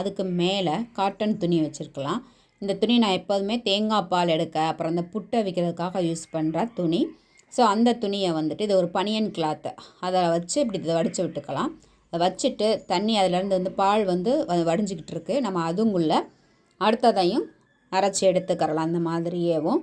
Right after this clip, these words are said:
நான் வந்து தனித்தனியா வந்து பால் எடுக்கலை, எல்லாத்தையுமே மொத்தமா அரைச்சு எடுத்துக்கிட்டேன். தேங்காய், நம்மக்கிட்ட இருந்த தேங்காய் பீசஸை ஃபுல்லா பாருங்க எப்படி தண்ணி வடியுது அப்படின்னு சொல்லிட்டு. இப்போ நல்லா வந்து பிழிஞ்சு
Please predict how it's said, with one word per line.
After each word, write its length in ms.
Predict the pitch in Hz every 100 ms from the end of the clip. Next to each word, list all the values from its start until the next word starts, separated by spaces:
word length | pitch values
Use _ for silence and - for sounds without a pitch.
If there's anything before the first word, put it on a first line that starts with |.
| - _ _ 196
நான் 180 | 196 185
வந்து 140 | 185 233 214
தனித்தனியா 480 | 233 233 233 226 208
வந்து 140 | 196 196 175
பால் 180 | 170 165
எடுக்கலை, 300 | 160 156 151 160
எல்லாத்தையுமே 560 | 208 226 220 202 208 220 175
மொத்தமா 460 | 190 - 233 233 196 160
அரைச்சு 300 | 170 180 - 175
எடுத்துக்கிட்டேன். 520 | 156 - 160 160 202 302 - _ -
தேங்காய், 340 | 196 196 180 - 160
நம்மக்கிட்ட 320 | 160 165 175 185
இருந்த 180 | 180 165 180
தேங்காய் 340 | 170 175 160 160
பீசஸை 400 | 160 156 151 143
ஃபுல்லா 320 | 160 156 165 233 - _ _
பாருங்க 240 | 175 175 170 170
எப்படி 160 | 202 180 170
தண்ணி 180 | 190 180
வடியுது 340 | 165 165 160 160
அப்படின்னு 260 | 151 160 175
சொல்லிட்டு. 300 | 160 143 - 247 - _ _
இப்போ 160 | - 185 170
நல்லா 280 | 170 214 247 226
வந்து 220 | 175 175 180
பிழிஞ்சு 340 | 185 190 196